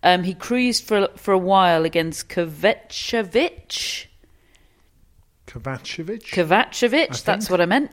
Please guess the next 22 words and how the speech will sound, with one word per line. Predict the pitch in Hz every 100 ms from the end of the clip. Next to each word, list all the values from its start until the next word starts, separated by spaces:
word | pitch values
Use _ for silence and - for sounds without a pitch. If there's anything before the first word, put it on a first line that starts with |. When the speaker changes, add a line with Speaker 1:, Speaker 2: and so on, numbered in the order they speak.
| -
Speaker 1:
That's, | 208 -
Speaker 2:
Yep. | 135 185
Speaker 1:
that | - -
is | 254 220
what | 240
I've | 233 208
written. | 208 143 143
I | -
just | 143 156 - - _ - - -
read | 165 151
it | -
wrong. | 135 131 127 143 - -
Speaker 2:
Alexander. | 151 135 - 123 98 95 - - -
Speaker 1:
Alexander | 170 160 175 165
Kovacevic, | 160 156 170 - - 147 - - - - - - - - -
uh, | 160 156 143 101 - -
a-, | 170 -
American | 185 196 196 190 196 175
but | 160 -
with | 170
Serbian | - 180 170 165
heritage. | 165 170 165 - 143 131 -